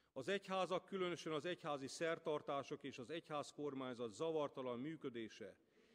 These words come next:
illetve a templomok, temetők és más szent helyek, valamint az egyház elnevezése, jelképrendszere, szertartásrendje, illetve közismerten használt neve fokozott jogvédelemben,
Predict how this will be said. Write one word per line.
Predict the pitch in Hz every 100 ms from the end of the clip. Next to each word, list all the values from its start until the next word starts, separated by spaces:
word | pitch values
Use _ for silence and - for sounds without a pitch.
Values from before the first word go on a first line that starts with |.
| - _
illetve | 143 151 143
a | 139
templomok, | - 185 170 160 151 139
temetők | - 160 151 156 147
és | 156 131
más | 151 151 143
szent | - 160 151 131
helyek, | 147 147 135 127
valamint | 143 143 139
az | 131
egyház | 156 160 143 135 113
elnevezése, | 151 165 156 139 123 127 120 123 110 101 - - _
jelképrendszere, | 139 175 175 - 151 143 135 131 - 120 107 101 - _ _ _
szertartásrendje, | - 175 175 175 156 139 - 123 117 127 120 117 113
illetve | 147 147 135 127
közismerten | - 202 185 160 156 143 135 139
használt | 120 151 - 135 120
neve | 135 143 151 165 165 - _ _ _
fokozott | - 185 180 165 147 131
jogvédelemben, | 139 165 151 165 165 151 147 135 127 123 120 117